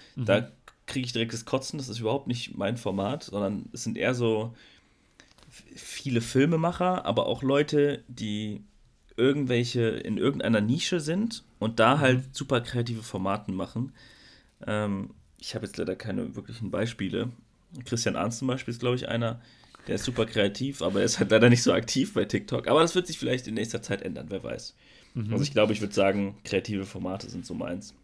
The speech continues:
Speaker 1: Aber, äh, hast du ein Beispiel für ein kreatives Format?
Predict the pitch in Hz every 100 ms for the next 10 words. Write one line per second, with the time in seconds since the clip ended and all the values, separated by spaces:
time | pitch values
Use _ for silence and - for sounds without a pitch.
0 | _ _ _ _ _ _ 123 123 127 127
1 | - - - - - 135 135 131 104 110
2 | 123 - 139 139 131 135 123 - 131 131
3 | 135 127 127 143